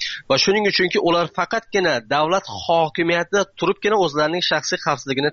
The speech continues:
ta'minlay oladi. Bularni u yaxshi tushunadi. Ikkinchidan, e, mana yuqorida aytildi,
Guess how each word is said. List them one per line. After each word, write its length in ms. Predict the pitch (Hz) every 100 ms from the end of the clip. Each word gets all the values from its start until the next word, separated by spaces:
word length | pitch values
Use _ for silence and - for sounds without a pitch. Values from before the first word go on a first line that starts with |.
| 143
ta'minlay 340 | 123 120 135 117
oladi. 240 | 104 101 -
Bularni 300 | 139 151 170 165
u 20 | 139 143
yaxshi 160 | -
tushunadi. 300 | - 104 107 - - - - - - 160
Ikkinchidan, 420 | - 180 214 214 -
e, 160 | 170
mana 200 | 170 175
yuqorida 380 | 170 170 175 170
aytildi, 340 | 170 170 165